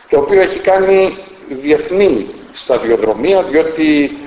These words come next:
έχει απασχολήσει και Ισπανούς και Αμερικανούς και Χιλιανούς, δημοσιεύτηκε δηλαδή γαλλικά,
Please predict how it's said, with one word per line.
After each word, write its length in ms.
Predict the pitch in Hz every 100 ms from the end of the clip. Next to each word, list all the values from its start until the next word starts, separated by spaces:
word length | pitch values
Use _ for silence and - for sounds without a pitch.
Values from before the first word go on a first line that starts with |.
| - - -
έχει 260 | - 151 -
απασχολήσει 680 | - 156 - 135 156 - 127
και 160 | -
Ισπανούς 720 | 123 113 - 107 160 175 - -
και 100 | 143
Αμερικανούς 840 | 131 120 107 110 107 185 - - - - - - - -
και 220 | - 143 143
Χιλιανούς, 920 | 151 147 131 127 120 190 196 - - - - - - - -
δημοσιεύτηκε 580 | 139 147 147 165 170 165
δηλαδή 320 | 147 143 131
γαλλικά, 840 | 160 135 120 - 170 190 - -